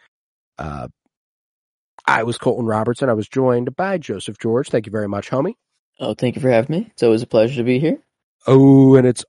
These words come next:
Speaker 1: always a pleasure to have you. I was also joined by Tavares Pennington. Thank you very much, homie.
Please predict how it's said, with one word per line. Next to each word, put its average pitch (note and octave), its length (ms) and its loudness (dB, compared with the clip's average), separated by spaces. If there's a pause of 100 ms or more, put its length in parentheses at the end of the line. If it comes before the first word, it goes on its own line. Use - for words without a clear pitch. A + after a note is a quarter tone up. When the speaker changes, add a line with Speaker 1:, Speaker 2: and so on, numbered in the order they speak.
(140)
Speaker 1:
always C3 640 6
a G#2+ 60 -6
pleasure A2 400 -4
to G#2 100 -6
have A#2 360 -4
you. F3 160 2
I B2+ 80 4
was A#2 160 -2
also D3 480 0
joined A#2+ 420 -4
by B2 400 -2
Tavares G#2 580 -6
Pennington. C3+ 480 -2
Thank A2 200 -4
you G#2 60 -6
very A2 180 -2
much, A#2+ 220 -4
homie. G2 280 -4